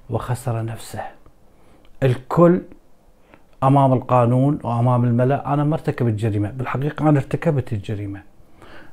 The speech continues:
لكن قانونيا أنا طلعت براءة والعالم كلها هنأتني على هالبراءة،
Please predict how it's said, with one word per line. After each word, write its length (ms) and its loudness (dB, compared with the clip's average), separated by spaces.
لكن 360 2
قانونيا 520 4
أنا 320 2
طلعت 400 -4
براءة 300 2
والعالم 360 4
كلها 480 -2
هنأتني 420 0
على 180 -4
هالبراءة، 480 -6